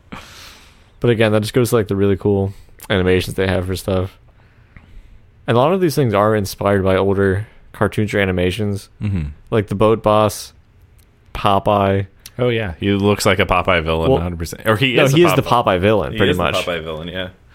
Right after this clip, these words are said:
Speaker 1: I don't remember that guy's name, though.
Speaker 2: Uh, Mister Popeye Bad. Mister Pops.
Speaker 1: Cl-,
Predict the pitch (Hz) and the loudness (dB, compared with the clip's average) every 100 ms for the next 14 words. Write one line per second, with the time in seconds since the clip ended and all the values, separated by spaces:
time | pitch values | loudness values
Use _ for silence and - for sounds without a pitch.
0 | - - 123 156 160 135 120 110 101 87 | -20 -4 -2 0 2 2 2 2 0 0
1 | 92 95 92 92 92 - - - - - | -4 -6 -4 -4 -6 -8 -10 -12 -18 -12
2 | - 90 80 78 92 120 - - 143 135 | -4 0 0 0 0 0 0 0 2 4
3 | 131 127 127 - 95 80 73 73 73 71 | 4 2 2 0 0 0 0 0 0 0
4 | 73 - 104 - - - - - _ _ | -2 -4 -10 -14 -20 -20 -20 -20 _ _
5 | - - - - - - 110 - - 78 | -20 -20 -20 -20 -6 -2 -2 0 -2 -2
6 | - - - - - - | -4 -12 -10 -10 -8 -4